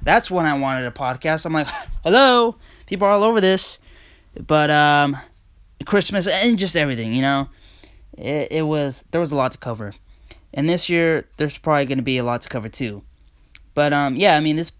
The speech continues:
podcast is basically just gonna be everything, you know. I have friends that are in the cars, I have friends that are in the movies. I love movies, personally. I can go on forever about movies and theories. That's what I love to do. Um,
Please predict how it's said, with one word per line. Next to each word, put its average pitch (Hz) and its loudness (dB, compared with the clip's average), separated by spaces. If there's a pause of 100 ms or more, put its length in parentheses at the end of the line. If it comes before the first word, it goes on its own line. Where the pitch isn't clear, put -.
(240)
podcast 170 -2
is 143 -14
basically 147 -2
just 123 -10
gonna 139 -2
be 131 -2
everything, 127 -2
you 117 -4
know. 117 -4 (380)
I 131 2
have 135 -2
friends 135 -2
that 127 -2
are 123 -2
in 117 -4
the 110 -8
cars, 139 -2
I 120 -4
have 117 -6
friends 127 -6
that 117 -4
are 117 -4
in 113 -6
the 107 -8
movies. 131 -4 (200)
I 160 4
love 139 0
movies, 107 -8
personally. 113 -8
I 127 -6
can 135 -6
go 123 -4
on 120 -4
forever 117 -10
about 110 -10
movies 127 -8
and 120 -16
theories. 151 -6 (340)
That's 123 -10
what 131 -4
I 131 -6
love 135 -6
to 131 -14
do. 135 -4 (400)
Um, 123 -4